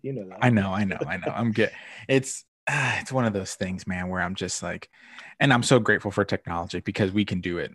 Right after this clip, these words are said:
Speaker 2: right? We can do this thing
Speaker 1: Mm-hmm.
Speaker 2: with technology. But, dude, I appreciate you joining. I appreciate you hopping on. Um, folks, please be sure to follow D M Screening on Instagram. Check out Logan on the Initiative Order. He's still, I'm pretty sure you're still doing a lot of stuff with them.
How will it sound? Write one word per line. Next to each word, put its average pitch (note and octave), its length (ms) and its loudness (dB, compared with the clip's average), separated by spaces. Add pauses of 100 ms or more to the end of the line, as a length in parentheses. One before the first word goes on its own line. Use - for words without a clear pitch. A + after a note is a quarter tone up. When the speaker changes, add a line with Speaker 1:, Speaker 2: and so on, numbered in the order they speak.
(120)
Speaker 2:
right? F#2+ 240 0
We G#2+ 120 2
can G2+ 200 2
do G2+ 240 4
this F#2+ 260 0
thing F#2+ 280 0
Speaker 1:
Mm-hmm. A2+ 200 -2
Speaker 2:
with A2 160 0
technology. F2 640 -2
But, F2+ 280 0 (380)
dude, D3+ 340 8
I G#3+ 100 2
appreciate C#3 520 4
you A2 60 -6
joining. A#2 380 6
I G#2+ 100 0
appreciate A#2 500 4
you G2+ 80 6
hopping G#2+ 400 4
on. G#2+ 360 6
Um, G2+ 340 4 (520)
folks, C#3+ 500 6 (480)
please F3+ 420 4
be A#2 180 2
sure F2+ 560 0
to - 100 -4
follow G2+ 440 6
D A#2+ 320 2
M A#2+ 160 6
Screening B2 840 4 (200)
on G#2+ 160 2
Instagram. F#2+ 540 0 (340)
Check C3+ 380 2
out C3 180 4
Logan A2 440 4
on G#2 180 0
the F#2+ 100 0
Initiative B2 480 4
Order. D3 300 6
He's G#2 240 -2
still, A#2 300 6
I'm A2+ 220 4
pretty C3 200 6
sure A#2+ 180 2
you're A2 140 4
still A#2+ 220 0
doing A2+ 200 4
a G#2+ 60 6
lot G2+ 200 2
of G2 60 -2
stuff - 360 2
with A2+ 160 4
them. G#2+ 240 4